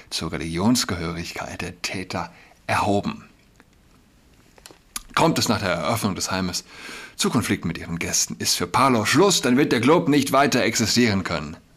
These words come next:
Sind die Sorgen der Clubbetreiberin berechtigt? Das Bezirksamt Friedrichshain-Kreuzberg lehnte eine Beantwortung der Frage gegenüber der B Z ab. Sozialverwaltung und Queerbeauftragter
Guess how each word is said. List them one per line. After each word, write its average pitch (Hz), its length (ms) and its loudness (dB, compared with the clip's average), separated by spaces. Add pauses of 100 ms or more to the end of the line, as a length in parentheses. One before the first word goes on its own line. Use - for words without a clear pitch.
(720)
Sind 85 200 -10
die 85 40 -6
Sorgen 90 300 0
der 98 80 -2
Clubbetreiberin 95 640 -2
berechtigt? 117 640 -2 (260)
Das 101 140 -2
Bezirksamt 110 760 2
Friedrichshain-Kreuzberg 113 1200 2 (320)
lehnte 107 420 2
eine 95 240 0
Beantwortung 98 580 0
der 92 120 -6
Frage 104 420 -6
gegenüber 101 460 -6
der 87 100 -8
B 90 160 -4
Z - 320 -6
ab. 147 300 -2 (360)
Sozialverwaltung 101 1200 0
und 92 220 -6
Queerbeauftragter 110 2500 -2